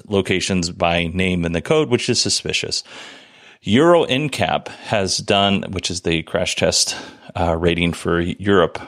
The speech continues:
rating organization for Europe. They have done some investigating, and they said that there is no evidence of crash test cheating,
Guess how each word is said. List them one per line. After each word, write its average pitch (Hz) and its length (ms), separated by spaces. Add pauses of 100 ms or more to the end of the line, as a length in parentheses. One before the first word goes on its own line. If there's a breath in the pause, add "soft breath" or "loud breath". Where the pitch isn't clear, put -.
(160)
rating 87 320
organization 82 600
for - 120
Europe. 90 320 (480 loud breath)
They 107 200
have 110 180
done 101 260
some 90 480
investigating, 98 760
and 87 140
they 90 60
said 90 220
that 85 260
there 87 140
is 85 180
no 95 340
evidence 98 480
of - 160
crash - 520
test - 540
cheating, - 520